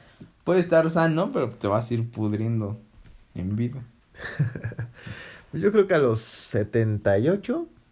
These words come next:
Speaker 2: setenta y cinco, por ahí está bien.
Speaker 1: Déjame a los setenta. Todavía donde
Speaker 2: Sí.
Speaker 1: me vea que diga, eh.
Speaker 2: <laughs> Sí,
Speaker 1: Ya,
Speaker 2: le doy
Speaker 1: o sea,
Speaker 2: unos
Speaker 1: ya
Speaker 2: llegues,
Speaker 1: la
Speaker 2: ¿no?
Speaker 1: gravedad me llegó,
Speaker 2: <laughs>
Speaker 1: pero no es tanto.
Speaker 2: Sí, le ando dando unos microfonazos, ¿no? Ya.
Speaker 1: Pues mira, ya, yo creo que ya a los setenta ya no te da esa madre.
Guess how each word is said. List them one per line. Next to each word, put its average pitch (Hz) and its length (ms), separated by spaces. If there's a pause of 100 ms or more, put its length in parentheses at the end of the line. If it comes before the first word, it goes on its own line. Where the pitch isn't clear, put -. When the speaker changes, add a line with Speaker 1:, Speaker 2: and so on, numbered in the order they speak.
Speaker 2:
setenta 113 480
y 113 60
cinco, 165 460
por - 160
ahí 180 120
está 180 240
bien. 190 260
Speaker 1:
Déjame 98 400
a 87 60
los 92 180
setenta. 107 560
Todavía 202 380
donde 143 300
Speaker 2:
Sí. 135 60
Speaker 1:
me 135 140
vea 143 400
que 127 160
diga, 117 220 (480)
eh. 220 240 (380)
Speaker 2:
<laughs> - 840
Sí, - 60
Speaker 1:
Ya, - 40
Speaker 2:
le 170 140
doy 147 180
Speaker 1:
o 143 80
sea, 135 120
Speaker 2:
unos 127 180
Speaker 1:
ya 127 60
Speaker 2:
llegues, 127 220
Speaker 1:
la 196 120
Speaker 2:
¿no? 160 40
Speaker 1:
gravedad 165 540
me 160 220
llegó, 156 440
Speaker 2:
<laughs> 143 40
Speaker 1:
pero 151 300
no 160 260
es 165 120
tanto. 139 380 (280)
Speaker 2:
Sí, - 180
le 180 120
ando 165 180
dando 160 200
unos 143 200
microfonazos, 113 840
¿no? 165 160
Ya. 110 280
Speaker 1:
Pues 302 180
mira, 311 240
ya, 247 160
yo 254 140
creo 320 160
que - 120
ya 156 140
a - 20
los 165 160
setenta 143 560
ya 160 160
no 147 160
te 117 180
da 123 80
esa 135 240
madre. 120 300